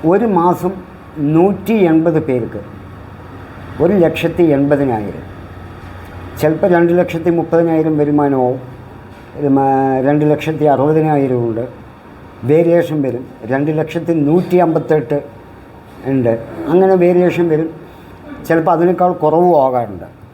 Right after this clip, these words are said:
അപ്പോൾ ഇതിൻ്റെ അക്കൗണ്ടും കാര്യങ്ങളെല്ലാം സുതാര്യമായിട്ട് ഇവിടെയുണ്ട്. ഇതിൽ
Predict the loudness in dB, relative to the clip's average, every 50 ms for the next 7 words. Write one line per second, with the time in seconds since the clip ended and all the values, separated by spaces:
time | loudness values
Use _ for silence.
0 | -20 -20 -20 -20 -20 -12 -10 -8 -4 -2 -2 0 0 0 2 4 2 2 2 0
1 | -2 -2 0 0 0 -2 -2 0 2 2 2 2 2 2 2 2 2 0 0 0
2 | -2 -2 -2 -2 -4 -2 2 4 4 4 4 4 2 2 2 0 0 0 -2 -6
3 | -8 -8 -12 -18 -18 -14 -6 -2 0 0 2 0 0 -2 -6 -10 -12 -16 -18 -20
4 | -20 -20 -20 -20 -20 -20 -20 -20 -20 -20 -8 -2 0 2 2 2 2